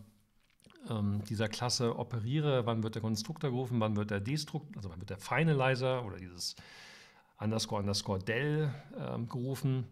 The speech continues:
Und das machen wir im Folgenden. Das heißt, was ich jetzt an dieser Stelle mache, ist, ich habe einen weiteren Variablenbezeichner, A zwei, und den setze ich jetzt auf die gleiche Referenz wie A. Das heißt,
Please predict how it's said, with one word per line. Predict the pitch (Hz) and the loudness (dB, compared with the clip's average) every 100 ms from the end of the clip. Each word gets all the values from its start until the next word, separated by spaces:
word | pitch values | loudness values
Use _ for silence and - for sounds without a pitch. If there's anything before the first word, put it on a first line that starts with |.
| - _ _ _ _ _ - | -14 _ _ _ _ _ -6
Und | 113 | 0
das | 104 | 2
machen | 117 120 | 4 4
wir | 117 | 4
im | 107 | 4
Folgenden. | 147 165 151 107 120 220 - - - - - - - | 4 6 6 4 4 2 0 -12 -18 -18 -20 -20 -10
Das | 101 | -2
heißt, | 135 147 | 2 2
was | 135 | 2
ich | - | 2
jetzt | 165 156 | 4 6
an | |
dieser | 151 151 | 6 4
Stelle | - 147 | 4 4
mache, | 160 180 127 | 6 4 4
ist, | 139 151 | 2 2
ich | 165 117 - - 220 165 180 - - - _ - | 0 -4 -6 -6 -8 -6 -8 -12 -16 -20 _ -12
habe | - 131 131 | -4 0 4
einen | 123 110 107 | 4 4 4
weiteren | 117 147 127 | 2 4 2
Variablenbezeichner, | 110 104 131 165 151 147 147 160 143 | 4 4 4 4 2 2 0 2 0
A | 98 | -2
zwei, | - 113 107 185 208 - - - - - _ - | -2 0 2 0 -2 -8 -18 -20 -20 -20 _ -4
und | 120 117 | 0 2
den | 123 117 | 4 6
setze | 135 135 | 4 2
ich | - | 0
jetzt | 127 - - - - - _ 170 | 0 2 0 -2 -6 -18 _ -8
auf | 113 | -4
die | 120 | 2
gleiche | 123 131 131 | 2 4 2
Referenz | 123 117 110 117 - | 2 2 2 2 0
wie | - - | -4 -4
A. | 104 85 85 | -2 -4 -6
Das | 98 107 | -6 -2
heißt, | 107 - | -2 -2